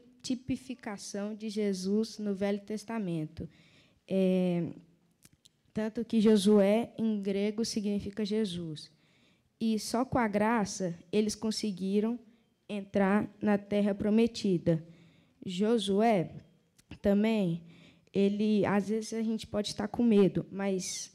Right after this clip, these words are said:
mesmo debaixo do propósito do Senhor, a gente tem que ir, como Davi fez. Quando ele viu Golias afrontando o povo de Israel e falando mal do seu Deus,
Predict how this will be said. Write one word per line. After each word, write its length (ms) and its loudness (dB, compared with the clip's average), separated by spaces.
mesmo 680 0
debaixo 560 -2
do 100 6
propósito 640 -2
do 100 -6
Senhor, 560 -2
a 80 -8
gente 300 -2
tem 360 2
que 200 -6
ir, 400 0
como 220 -2
Davi 400 0
fez. 680 -4
Quando 280 -4
ele 220 -2
viu 540 2
Golias 840 -2
afrontando 760 0
o 40 0
povo 220 2
de 100 -2
Israel 460 0
e 80 0
falando 500 -10
mal 220 -2
do 100 -16
seu 240 0
Deus, 340 4